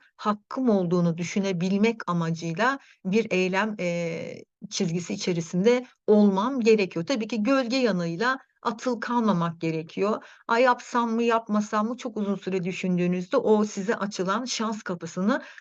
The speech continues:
kapatmış olabilirsiniz. Eee, bu sebepten dolayı da, eee, burada birazcık gönlümüzden geçenleri yapabilmek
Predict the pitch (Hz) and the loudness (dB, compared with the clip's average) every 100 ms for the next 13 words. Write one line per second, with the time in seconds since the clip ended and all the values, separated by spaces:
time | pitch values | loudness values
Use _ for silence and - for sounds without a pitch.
0 | - 220 233 226 262 269 - 175 165 165 | -4 0 2 2 0 -2 0 0 0 -2
1 | 160 165 - 226 262 - - - _ 190 | -4 -6 -2 -2 -2 -10 -20 -20 _ 0
2 | 185 185 180 165 107 98 190 262 214 185 | 0 0 0 -2 -4 -6 -4 -2 2 2
3 | 196 - 196 202 220 220 220 180 202 269 | 2 2 2 4 4 6 4 2 0 -2
4 | - _ _ 185 185 247 202 190 208 190 | -6 _ _ -8 -4 -2 0 0 2 2
5 | 185 240 - 180 190 196 202 208 208 220 | 2 -4 -2 0 2 2 4 2 2 0
6 | 226 202 180 202 190 185 196 220 175 175 | 0 -2 -2 -4 -4 -4 -2 -2 -2 -4
7 | 165 165 175 247 | -4 -2 0 -2